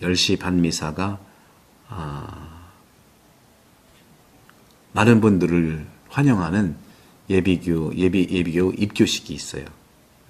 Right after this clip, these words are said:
받아들이는 입교식. 많이 좀 안내해 주시고요. 여러분도, 어, 구독 선교 많이 부탁드리고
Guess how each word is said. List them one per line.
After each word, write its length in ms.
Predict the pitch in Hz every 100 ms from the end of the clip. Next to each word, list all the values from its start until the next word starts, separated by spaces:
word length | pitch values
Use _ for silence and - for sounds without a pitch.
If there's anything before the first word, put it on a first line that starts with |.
| -
받아들이는 640 | - 98 90 82 76 71 71 -
입교식. 500 | - - 90 - - - - - - _
많이 280 | - 95 90
좀 220 | 87 85 -
안내해 360 | 82 82 82
주시고요. 640 | 76 76 - 110 92 127 160 - - - - -
여러분도, 420 | 87 82 78 76
어, 420 | 78 98 98 76 -
구독 280 | 87 98
선교 320 | - 85 78 76
많이 260 | 71 87
부탁드리고 880 | 80 - 87 76 76 101 127 185 180